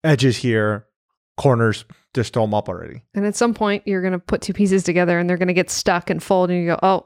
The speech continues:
Speaker 2: these two don't fit." And you're just gonna have to keep trying things until they do.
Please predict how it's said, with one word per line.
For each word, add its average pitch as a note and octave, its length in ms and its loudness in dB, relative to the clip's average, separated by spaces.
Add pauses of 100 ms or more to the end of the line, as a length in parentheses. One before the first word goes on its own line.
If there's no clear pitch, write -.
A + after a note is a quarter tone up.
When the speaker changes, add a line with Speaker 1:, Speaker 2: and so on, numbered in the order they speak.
Speaker 2:
these F#3 380 0 (100)
two G3+ 140 2
don't E3+ 160 0
fit." - 360 -6 (460)
And F3 320 0
you're F3 120 2
just F3 180 -2
gonna F#3 140 2
have F3+ 100 0
to - 80 -12
keep - 240 -4 (100)
trying G3+ 380 0
things E3 280 -2
until F3+ 200 2
they E3+ 120 2
do. E3 240 0